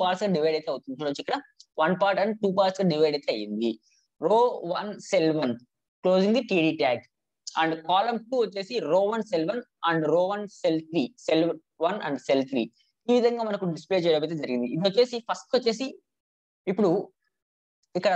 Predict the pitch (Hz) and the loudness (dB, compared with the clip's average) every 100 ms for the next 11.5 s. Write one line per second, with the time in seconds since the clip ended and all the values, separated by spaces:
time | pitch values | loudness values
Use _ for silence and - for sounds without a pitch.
0 | 160 214 220 233 214 185 202 190 175 175 | 2 0 0 -2 -2 -4 -4 -6 -2 0
1 | 165 220 185 143 156 - _ _ _ - | 2 2 0 0 -2 -10 _ _ _ 0
2 | 190 233 240 185 208 240 208 202 190 196 | 2 2 0 -2 -4 -6 -2 0 2 0
3 | 196 185 156 - 160 180 202 - 196 196 | -2 -4 -6 -10 0 2 2 0 -2 -2
4 | 208 196 196 170 143 151 147 143 117 113 | -2 0 2 2 2 2 -2 -4 -6 -6
5 | 117 - 170 208 214 202 165 170 185 - | -6 0 4 4 2 2 0 -2 -8 -6
6 | 165 - _ 233 - 196 190 151 196 208 | -6 -8 _ -2 2 2 4 4 2 2
7 | 208 - 175 170 165 160 175 185 202 190 | -2 -2 0 2 2 2 0 0 -2 -2
8 | - 160 170 165 151 180 330 _ _ _ | -4 -4 0 0 0 -4 -8 _ _ _
9 | _ _ _ _ 190 262 220 214 202 185 | _ _ _ _ 0 0 2 2 2 0
10 | 175 151 151 143 156 190 185 233 330 - | -2 -6 -6 -6 -4 2 4 4 2 -4
11 | _ _ - 202 | _ _ -2 2